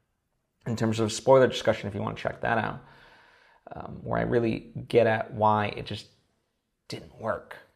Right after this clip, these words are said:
And it, I know it didn't work for a lot of people. So it's quite unfortunate. And I thought, you know, Booksmart, like, that's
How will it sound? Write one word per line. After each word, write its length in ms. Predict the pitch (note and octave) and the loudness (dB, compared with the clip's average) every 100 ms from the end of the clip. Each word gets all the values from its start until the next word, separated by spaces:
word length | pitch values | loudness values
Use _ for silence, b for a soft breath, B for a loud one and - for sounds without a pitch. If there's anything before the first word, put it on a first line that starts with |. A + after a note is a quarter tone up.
| _ | _
And 120 | G#2 | -10
it, 100 | G2+ | -10
I 80 | - | -4
know 160 | B2+ C3+ | 0 2
it 60 | |
didn't 160 | C3 B2 | 4 4
work 180 | A#2+ - | 2 2
for 120 | - | -4
a 80 | - | -2
lot 340 | A2 - - | 0 0 -2
of 100 | - | -4
people. 300 | - - - _ _ _ _ _ _ | -16 -20 -20 _ _ _ _ _ _
So 320 | - - - - _ _ | -14 -10 -10 -14 _ _
it's 100 | - | -2
quite 160 | C3+ | 0
unfortunate. 560 | B2 A2+ A#2+ - A2 G#2 | 0 2 2 2 -4 -10
And 100 | A2+ | -6
I 120 | G#2+ | -4
thought, 300 | A2+ A2+ - - | -2 -2 -2 -4
you 80 | |
know, 120 | A#2+ A2+ | -6 2
Booksmart, 540 | D3+ D3 - D3+ D3+ - | 2 2 4 6 6 8
like, 340 | B2+ A#2+ - | 6 4 0
that's 340 | B2 - - | -6 -6 -14